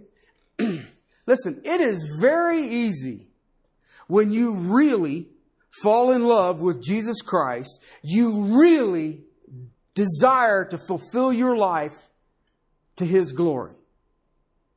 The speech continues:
It's really easy. You get addicted to Christian service. Well, that sounds legalistic.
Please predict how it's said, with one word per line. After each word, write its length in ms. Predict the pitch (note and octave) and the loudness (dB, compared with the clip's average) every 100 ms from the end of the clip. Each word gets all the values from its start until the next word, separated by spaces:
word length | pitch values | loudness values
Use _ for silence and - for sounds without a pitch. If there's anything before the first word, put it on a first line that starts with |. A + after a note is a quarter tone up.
| _ _ _ _ _ _ _ | _ _ _ _ _ _ _
It's 120 | - | -6
really 300 | E3+ F#3 C#3 | 0 2 0
easy. 420 | D3 C#3 G#2+ F#2 - _ _ _ _ _ - _ _ _ _ _ _ | -4 -6 -10 -16 -20 _ _ _ _ _ -20 _ _ _ _ _ _
You 880 | D#3 D#3+ A#3+ C4+ C4 B3 A#3 G3+ - - _ _ _ D#3 C3+ | -10 0 2 4 2 0 -4 -8 -14 -20 _ _ _ -20 -10
get 400 | C#3 C4+ B3 - - | -2 0 0 -2 -8
addicted 1120 | G3+ D3+ C3 C3+ D#4 - - E3 C#3 C3+ C#3 - _ _ _ _ _ _ _ _ _ - | -8 -8 -6 -2 -2 -4 -6 -6 -6 -10 -18 -20 _ _ _ _ _ _ _ _ _ -12
to 100 | F#3 | -10
Christian 800 | - A#3+ - - F#3 D#3 D3+ - _ _ _ _ _ | -4 -2 -2 -4 -2 -2 -6 -14 _ _ _ _ _
service. 840 | - - G3+ C#3+ G#2 - - - _ _ _ _ _ _ - | -8 -2 -2 -2 -8 -20 -20 -20 _ _ _ _ _ _ -10
Well, 120 | C#3 | -6
that 160 | D3+ D#3 | -4 -6
sounds 360 | - E3+ D3+ D3 | -4 -4 -4 -4
legalistic. 680 | G#3 F#3 F#3+ B3 B3 A2+ | -2 0 2 2 0 -12